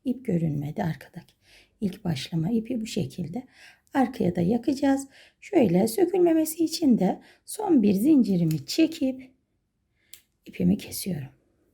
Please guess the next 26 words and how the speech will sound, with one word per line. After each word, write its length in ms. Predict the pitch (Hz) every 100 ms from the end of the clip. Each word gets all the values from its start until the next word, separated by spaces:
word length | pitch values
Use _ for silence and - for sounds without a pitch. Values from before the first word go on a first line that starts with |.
| _ _ _ _ _ _ _ _ _ _
Evet, 200 | - _ _
bakın 180 | _ 190
sıkı 300 | - 349 302
sıkı 540 | - 233 175 202 - _ _ _ _
şöyle 300 | - 185 170
yaptığımız 560 | 190 - 269 277 302
için 300 | 311 - 175
kalıp 540 | 165 - 202 233 240 _
gibi 200 | 175 190 -
oldu. 520 | 247 262 254 320 349 - _ _ _ _ _
Bir 160 | 302 330
de 80 | 349
ipi 220 | - 359
incelttiğim 720 | 262 190 175 - _ 170 160
için. 260 | 131 - - _ _ _ _ _ _ _
İkisi 400 | _ - 220 190
bir 140 | 175 170
arada. 120 | 170
Hep 280 | 170 330 311
ipi, 380 | 262 - 175 -
hem 240 | 190 311
ipi 260 | 349 269 -
esnetip 500 | 285 254 262 226 214
incelttim 720 | 254 254 269 302 285 _ 359
hem 320 | - 302 285 240
de 160 | -